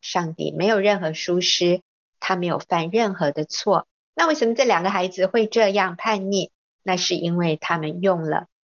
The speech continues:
上帝给他们的自由意志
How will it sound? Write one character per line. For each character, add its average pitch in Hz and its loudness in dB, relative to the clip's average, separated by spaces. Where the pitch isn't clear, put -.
上 185 -2
帝 170 0
给 139 2
他 170 -2
们 170 -4
的 160 2
自 247 0
由 175 2
意 208 -2
志 - 0